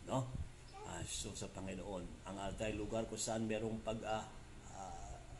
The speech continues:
ah, alay, no? May mga kinakaloob, at merong sacrificial na mga alay. Amen. At may, so may papatay ng mga hayop, karnero, o, ah, hallelujah,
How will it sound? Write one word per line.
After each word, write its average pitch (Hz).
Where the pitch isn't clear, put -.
ah, 110
alay, 117
no? 110
May 101
mga 101
kinakaloob, 104
at 80
merong 101
sacrificial 120
na -
mga 104
alay. 110
Amen. 95
At 87
may, 85
so -
may 98
papatay 101
ng 101
mga 98
hayop, 123
karnero, 110
o, 90
ah, 87
hallelujah, 95